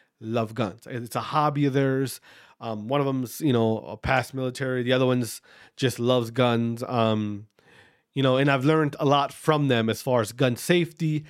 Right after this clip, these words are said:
how to use your gun, how to store your gun, how to have your gun, you know, ready when you need it. Um, you know, things, things of that nature, right? So the last couple of years, I've really gotten a good, um, I don't know, how,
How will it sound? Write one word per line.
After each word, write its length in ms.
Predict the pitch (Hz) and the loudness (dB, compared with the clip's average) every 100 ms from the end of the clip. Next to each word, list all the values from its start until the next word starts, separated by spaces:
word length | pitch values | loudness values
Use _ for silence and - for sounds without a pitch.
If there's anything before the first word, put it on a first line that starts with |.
| - | -18
how 140 | _ 147 | _ -4
to 100 | 127 | -4
use 340 | 120 165 147 | -2 0 0
your 100 | 151 | 2
gun, 180 | 151 160 | 2 0
how 100 | 135 | -2
to 60 | 123 | -4
store 340 | - 165 165 | -4 0 2
your 140 | 156 | 2
gun, 260 | 147 156 151 147 _ _ | 0 -2 -4 -8 _ _
how 100 | - | -4
to 80 | 135 | 0
have 240 | 131 131 | 0 0
your 120 | 131 | -2
gun, 380 | 127 135 135 131 | 0 2 2 2
you 120 | 139 | 0
know, 240 | 120 113 110 | 0 0 -2
ready 400 | 104 110 139 143 | -2 0 2 2
when 160 | 127 | 0
you 80 | 120 | -2
need 280 | 120 156 160 | 0 2 2
it. 300 | 151 151 - | 2 0 -4
Um, 400 | 120 110 107 107 - _ _ - | -8 -6 -8 -12 -16 _ _ -2
you 60 | |
know, 60 | 180 | -2
things, 480 | 175 240 226 170 - | 2 2 2 0 -2
things 300 | - 185 151 | 0 2 4
of 80 | |
that 180 | 143 131 | 4 4
nature, 420 | 120 120 - 104 | 2 0 -2 -10
right? 300 | 87 107 113 113 _ _ - - - | -6 -2 -2 -2 _ _ -20 -20 -18
So 260 | - 196 175 | -2 2 2
the 120 | 175 | 4
last 240 | 247 285 | 2 2
couple 200 | - 285 | 0 0
of 40 | 214 | 2
years, 160 | 226 | 2
I've 340 | 190 170 131 120 | 2 0 0 -6
really 500 | 131 156 220 214 208 | -8 0 2 2 0
gotten 600 | 139 156 160 160 139 139 - | 2 2 2 0 -4 -4 -10
a 60 | |
good, 560 | 117 110 156 151 135 131 - | -8 0 2 2 0 -8 -10
um, 600 | 120 113 107 101 95 95 _ _ _ _ _ _ _ _ _ _ | -6 -4 -6 -8 -12 -16 _ _ _ _ _ _ _ _ _ _
I 60 | 127 | -14
don't 140 | 95 | -14
know, 80 | 85 | -14
how, 280 | 104 110 | -14 -16